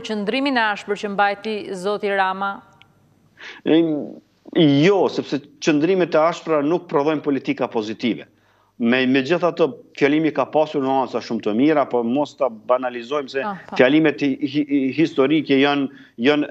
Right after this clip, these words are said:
Speaker 2: re-, relative, mund të thuhet. Por si do të shoh, fjalimi është në rregull, por, e, agresiviteti, toni i lartë nuk i përkon një kryeministit të një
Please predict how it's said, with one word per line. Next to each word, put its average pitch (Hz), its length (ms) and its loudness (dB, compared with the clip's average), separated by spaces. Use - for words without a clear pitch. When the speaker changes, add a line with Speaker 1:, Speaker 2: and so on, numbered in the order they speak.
Speaker 2:
re-, 147 80 -2
relative, 127 640 -2
mund 113 160 -6
të 104 160 -8
thuhet. 82 400 -6
Por 113 160 -2
si 160 80 -2
do 139 140 0
të - 80 -6
shoh, 135 180 2
fjalimi 131 400 0
është 107 160 -6
në 101 140 -4
rregull, 170 340 2
por, 151 240 4
e, - 220 -6
agresiviteti, 131 1000 -2
toni 156 400 2
i 131 60 0
lartë 147 340 0
nuk 151 240 -4
i 92 80 -4
përkon 139 460 -4
një 131 160 0
kryeministit 127 560 0
të 117 80 2
një 113 100 2